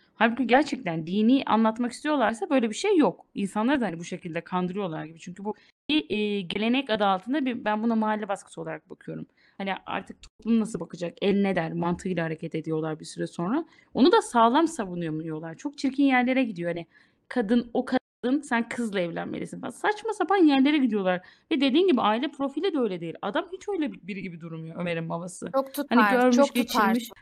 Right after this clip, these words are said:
Speaker 1: böyle çok tatlı bir aile. Babaannesi de öyle. Yaşadıkları ev bile yani "Biz hani olgun insanlarız, biz açık insanlarız." diyen bir evde yaşıyorlar.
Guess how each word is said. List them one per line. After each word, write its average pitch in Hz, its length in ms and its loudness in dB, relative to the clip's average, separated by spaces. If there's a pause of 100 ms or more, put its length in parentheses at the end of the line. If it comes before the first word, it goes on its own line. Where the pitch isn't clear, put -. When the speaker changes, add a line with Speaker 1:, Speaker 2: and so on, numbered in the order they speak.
Speaker 1:
böyle 233 280 2
çok 269 240 -6
tatlı 240 340 0
bir 233 80 4
aile. 208 320 2
Babaannesi 214 520 0
de 277 60 0
öyle. 185 200 -2
Yaşadıkları 214 540 -2
ev 233 300 -2
bile 233 320 0 (300)
yani 208 240 2
"Biz 190 280 -8
hani 190 220 -8
olgun 185 320 0
insanlarız, 262 600 2
biz 185 140 -12
açık 262 280 -4
insanlarız." 220 600 2
diyen 233 280 2
bir 233 180 0
evde 180 220 0
yaşıyorlar. 190 500 -2